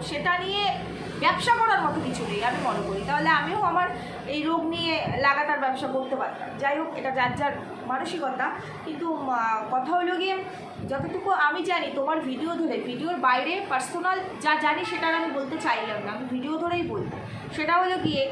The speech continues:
তোমার যখন প্রথমবার ক্যান্সার ধরা পড়ে, তোমার আগে তোমার মা চুল ফেলে দিয়েছিল। তোমার মায়ের তো কেউ নেই, তোমার মায়ের শুধু তুমি আছো, এবং তোমার মা তোমার জন্য তার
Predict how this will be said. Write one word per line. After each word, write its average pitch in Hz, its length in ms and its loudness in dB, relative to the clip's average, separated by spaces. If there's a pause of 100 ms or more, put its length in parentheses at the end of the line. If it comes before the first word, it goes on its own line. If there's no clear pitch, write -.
(240)
তোমার 320 240 -2
যখন 381 300 -2
প্রথমবার 330 540 0
ক্যান্সার 320 340 0
ধরা 311 300 2
পড়ে, 269 260 -2 (140)
তোমার 349 280 2
আগে 359 220 2
তোমার 330 280 0
মা 285 240 2 (100)
চুল 311 260 -2
ফেলে 254 200 0
দিয়েছিল। 202 380 -6 (1200)
তোমার 302 220 0
মায়ের 320 280 4
তো 370 60 -4 (100)
কেউ 359 240 0
নেই, 233 200 -4 (280)
তোমার 277 260 0
মায়ের 320 200 0
শুধু 359 220 -2
তুমি 311 280 -2
আছো, - 240 -2 (120)
এবং 330 220 -4
তোমার 349 340 2
মা 370 160 2
তোমার 339 360 2
জন্য 320 240 -2 (720)
তার 294 140 2